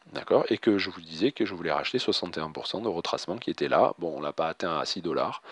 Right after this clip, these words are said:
euh, le prix que j'avais mis, mais, euh, c'est, c'est bien pour ça que je vous dis, comprendre les corrections en héliotisme, c'est très difficile. Les anticiper, c'est très difficile. Mais acheter soixante et un pour cent de retracement, si vous pensez que vous avez une, euh, que vous êtes monté en cinq avant, et que c'est la première vague de montée,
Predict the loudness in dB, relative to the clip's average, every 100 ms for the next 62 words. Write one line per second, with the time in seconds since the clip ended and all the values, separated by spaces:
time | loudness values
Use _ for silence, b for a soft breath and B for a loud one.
0 | B B B -6 -4 -4 -6 -6 -6 -6
1 | -4 -6 -4 -4 -4 -6 -4 -2 -2 -6
2 | -10 -10 -8 0 2 2 0 0 -2 -2
3 | -2 -2 -2 -8 -8 B B 2 2 6
4 | 4 4 0 2 0 0 -4 -2 0 0
5 | 0 -4 -6 -8 -4 -4 -4 -6 -6 -6
6 | -8 -16 -4 2 4 4 0 -4 -2 -2
7 | -2 -2 -4 -4 -8 -6 -8 -8 B B
8 | B 0 4 4 4 4 4 2 2 0
9 | 0 -2 -4 -2 -4 -4 -4 0 -2 0
10 | -4 0 0 0 -2 -4 -4 -2 -2 -4
11 | -12 -12 -8 -8 -8 -8 0 0 0 -2
12 | 2 2 2 0 -2 -2 -6 0 4 4
13 | 0 B B B -10 -2 0 4 4 4
14 | 2 0 0 -4 -6 -6 -6